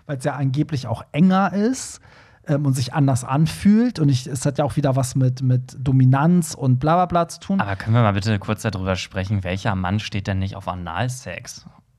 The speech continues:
Speaker 1: Nicht?
Speaker 2: Nicht. Also ich hab noch nie von einem Heteromann gehört, dass er eine Frau nicht von hinten
Speaker 1: Ja, das
Speaker 2: nehmen
Speaker 1: meine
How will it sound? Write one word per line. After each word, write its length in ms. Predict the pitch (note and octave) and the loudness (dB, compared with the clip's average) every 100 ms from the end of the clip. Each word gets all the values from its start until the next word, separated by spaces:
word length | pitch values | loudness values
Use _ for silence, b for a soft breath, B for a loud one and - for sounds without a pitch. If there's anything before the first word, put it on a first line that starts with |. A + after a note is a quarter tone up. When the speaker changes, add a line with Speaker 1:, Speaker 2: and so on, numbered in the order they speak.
| _ _ | _ _
Speaker 1:
Nicht? 580 | C3 C3+ A3 A3 - - _ - | 2 4 4 2 -8 -20 _ -6
Speaker 2:
Nicht. 540 | G2+ G#2+ F#2 - - - | -4 -4 -6 -12 -16 -6
Also 180 | G2+ G2+ | -4 -2
ich 120 | - | -6
hab 120 | - | -4
noch 200 | G#2+ F#2 | -4 -2
nie 560 | G#2 G2+ G#2+ C#3+ G#3+ C4 | -2 2 2 4 4 2
von 240 | - C#3 | 0 -2
einem 320 | C3+ B2+ B2+ | 0 0 0
Heteromann 920 | A#2 B2 D#3 E3+ D#3+ D3 D3 C#3 D3+ D#3 | 0 0 0 -2 -2 -2 0 0 0 -2
gehört, 540 | C3+ C#3 D3 E3+ E3+ b b b b | -2 -2 0 0 -2 b b b b
dass 200 | A2+ A2+ | -8 -6
er 140 | - | -2
eine 140 | B2 A#2+ | 0 0
Frau 400 | - - A2+ C3+ | -2 0 2 2
nicht 280 | C3 B2+ - | 0 -6 -4
von 160 | A#2 | -2
hinten 320 | A2+ G#2 C3+ D#3 | 0 -2 -6 -2
Speaker 1:
Ja, 100 | G3+ | 0
das 100 | F#3 | 2
Speaker 2:
nehmen 80 | A3 | 2
Speaker 1:
meine 160 | B3+ | 2